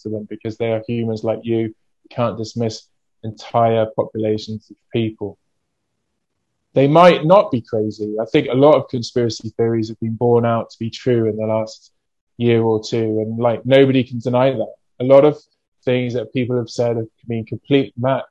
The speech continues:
batshit crazy conspiracy theories have been borne out to be true. And anyone on any side can see that. And so those people might not be crazy. They might just have something meaningful to listen to. Maybe not everything,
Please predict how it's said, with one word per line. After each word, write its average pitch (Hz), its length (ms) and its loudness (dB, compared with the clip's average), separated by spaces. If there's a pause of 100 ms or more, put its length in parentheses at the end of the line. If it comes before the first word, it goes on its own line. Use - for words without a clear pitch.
(140)
batshit - 640 -4
crazy 120 420 0
conspiracy 113 540 -6
theories 104 320 -8
have 110 160 -8
been 110 140 -6
borne 110 260 -2
out 110 200 -10
to - 80 -20
be 104 120 -12
true. 101 240 -14 (1200)
And 120 100 -2
anyone 127 420 6
on 120 120 0
any 117 160 0
side 110 320 -4
can 107 80 -20
see 151 220 0
that. 110 160 -8 (640)
And 123 100 -2
so 143 180 8
those 151 200 8
people 156 280 4
might 160 260 2
not 175 220 2
be 127 100 -4
crazy. 107 480 -6
They 123 120 2
might 147 420 4
just 131 440 -2
have 120 140 -8
something 110 540 -10 (460)
meaningful 127 600 2
to - 140 -12
listen 107 340 -6
to. 104 180 -14
Maybe 185 320 4
not 214 160 2
everything, 147 480 -4